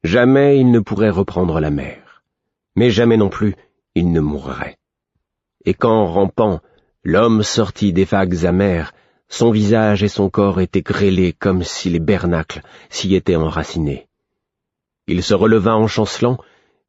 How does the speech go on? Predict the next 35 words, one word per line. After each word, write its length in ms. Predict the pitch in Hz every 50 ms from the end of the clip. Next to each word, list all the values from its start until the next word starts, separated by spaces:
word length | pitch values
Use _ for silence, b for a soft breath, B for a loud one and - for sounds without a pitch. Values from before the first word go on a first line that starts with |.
| _ -
et 80 | 98 104
s'enfuit 500 | - - 117 101 - - - 101 95 87
vers 180 | 82 87 76
les 120 | 78 78 78
régions 340 | 80 78 71 71 78 76
clémentes. 640 | 73 - - 82 76 73 64 57 - _ _ - - _ _ _ _ _ _ _ _ _ _ _ _ _ _ _ _ _ _ _ _ _ _ _ _ _ -
Et 160 | - 80 87
où 160 | 101 113 117
qu'il 220 | 110 - 117 101 -
se 100 | - 117
rendît, 480 | 107 104 110 107 98 101 113 123 147 - _ _ _ _ _ _ _ _ _ -
il 200 | 87 92 98 107
ne 100 | 104 110
voyait 320 | 95 107 110 104 107 110
que 120 | - - 101
les 160 | 95 95 92
pusillanimes 840 | - - 101 95 90 92 92 92 90 92 95 95 95 95 92 92 90
gratteurs 440 | - 82 92 92 - - 90 82 78
de 80 | 78 78
poussière. 720 | - - 85 - - - 78 71 65 67 67 - - - _ _ _ _ _ _ _ _ _ _ _ _ _ -
Il 220 | - 98 104 107
les 80 | 113 120
mettait 340 | 117 127 - - 127 - 117
en 80 | 117
garde 320 | 113 110 123 123 120 113 -
contre 300 | - 113 107 - 107 107
leur 180 | 101 101 -
folie, 480 | - - 104 101 85 80 76 67 - - _ _ _ _ _ _ _ _ _ _ _ _ _
leur 240 | - 85 87 80 87
disant 320 | 78 92 87 90 98 92
qu'elle 300 | 90 - - 104 98 92
susciterait 600 | 87 - - 85 - - - - - 107 101 101
un 120 | 98 92 92
nouveau 260 | 95 104 87 92 101
peuple, 460 | - - 107 85 78 - - 71 -